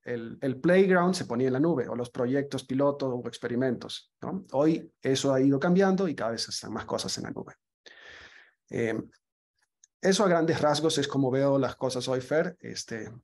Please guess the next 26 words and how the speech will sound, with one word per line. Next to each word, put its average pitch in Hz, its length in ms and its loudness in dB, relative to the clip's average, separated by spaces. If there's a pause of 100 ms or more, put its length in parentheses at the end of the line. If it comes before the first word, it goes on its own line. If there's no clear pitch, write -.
estamos 147 420 0
en 139 80 4
una 143 240 2
transición 143 840 0
que 135 140 -4
va 139 100 2
a 151 40 2
durar 151 500 2
por 127 140 -6
los 117 140 -10
próximos 131 720 -2 (380)
cinco 160 440 0
años 139 280 0
hasta 110 240 -8
que 117 100 -10
esto 123 240 -6
se, 117 380 -8 (260)
se - 100 -8
estabilice 190 480 2
y 170 40 4
seguro 131 300 2
vengan 131 260 0
nuevas 123 260 -2
tendencias 107 500 -6
hacia - 260 -8
adelante. - 380 -10